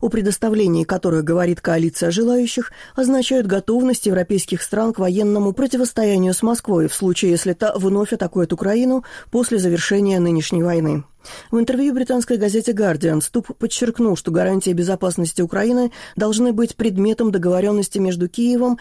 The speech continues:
и его западными партнёрами. Россия, по мнению финского президента, не вправе претендовать на формулировку условий таких гарантий. Уходящий в отставку глава британской разведывательной службы Ми шесть Ричард Мур заявил, что президент России Владимир Путин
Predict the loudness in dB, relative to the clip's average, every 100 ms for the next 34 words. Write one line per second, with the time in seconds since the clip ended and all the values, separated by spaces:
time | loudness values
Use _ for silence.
0 | -8 -4 0 2 4 2 0 0 0 0
1 | 0 0 0 2 2 0 -2 -8 -18 -4
2 | 0 0 2 2 2 0 2 2 0 0
3 | -2 -2 -2 0 0 2 2 0 2 -2
4 | -2 -6 -2 -2 0 0 0 0 -2 0
5 | 0 0 0 0 0 0 2 2 2 0
6 | -2 -2 0 2 2 0 -2 -2 0 0
7 | 0 -2 -6 -6 _ _ _ _ -20 -20
8 | -20 -20 -20 -6 -2 0 2 2 2 0
9 | 0 -2 0 0 2 2 0 0 -2 -2
10 | 0 2 2 2 2 2 0 0 -2 0
11 | 2 2 2 0 0 0 0 -2 -2 -2
12 | 0 2 2 -2 -12 -12 -2 0 2 0
13 | -2 -2 0 0 2 2 0 0 0 2
14 | 2 2 0 0 -2 0 -2